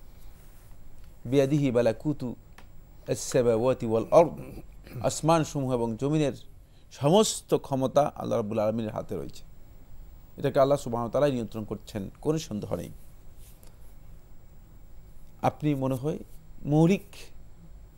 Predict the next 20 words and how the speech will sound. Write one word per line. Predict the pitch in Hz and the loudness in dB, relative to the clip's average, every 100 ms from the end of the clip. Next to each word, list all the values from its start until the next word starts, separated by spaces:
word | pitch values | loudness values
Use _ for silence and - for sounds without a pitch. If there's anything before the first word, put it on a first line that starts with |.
| - - - - | -18 -18 -16 -8
আকীদার | - 131 165 156 143 | -4 0 4 6 6
একটি | - 135 | 4 -4
বিষয় | 113 135 | -2 -4
সম্পর্কে | 123 131 127 117 131 139 - - - - - 107 110 - | -4 -4 -4 -4 -4 -4 -12 -18 -16 -14 -8 2 4 4
স্পষ্ট | 117 - 127 - | 0 -2 -4 0
হতে | 127 - 110 120 120 | -2 0 -4 -2 -2
পারেননি। | 104 107 101 104 - - | 0 0 0 -4 -6 -8
সে | - | -4
বিষয়টি | 120 117 127 | -4 -4 -6
হচ্ছে | 131 - 151 147 - - - - - - | -6 -4 -4 -6 -8 -16 -18 -18 -8 0
আল | 127 | 2
ঈমানু | 143 131 135 131 | 2 2 2 2
বিল | 117 113 | 0 2
কদর, | 143 127 120 - - - - - - - | 2 4 2 -2 -12 -14 -14 -16 -16 -4
তাকদীরের | 123 113 151 160 | -4 2 4 4
প্রতি | 139 131 139 127 | 2 -4 -2 0
ঈমান | 120 131 | 2 2
আনার | 120 113 110 | 2 0 -2
বিষয়টি। | 107 101 87 - - - - - - - - - - - - | -4 -6 -8 -14 -18 -20 -20 -20 -18 -18 -18 -16 -16 -12 0
তাকদীরের | 139 127 196 | 0 2 0